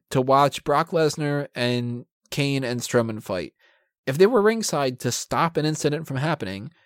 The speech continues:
they didn't do anything at all. It was so lackluster in so many ways, not just because it was on the, uh, uh, the Raw twenty-fifth anniversary,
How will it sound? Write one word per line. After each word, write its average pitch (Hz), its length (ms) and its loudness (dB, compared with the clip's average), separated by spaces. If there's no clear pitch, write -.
they 147 200 4
didn't 139 360 2
do 143 300 4
anything 131 440 0
at 98 80 -6
all. 76 280 -8
It 151 180 -4
was 147 160 4
so 185 500 6
lackluster 120 840 0
in 123 240 0
so 160 260 4
many 123 220 2
ways, 104 440 -4
not 196 220 0
just - 240 0
because 139 280 -2
it - 20 -4
was 131 120 -2
on 135 120 2
the, 113 160 -4
uh, 135 280 -2
uh, 117 200 2
the 117 80 0
Raw 127 220 4
twenty-fifth 123 400 -4
anniversary, 113 720 0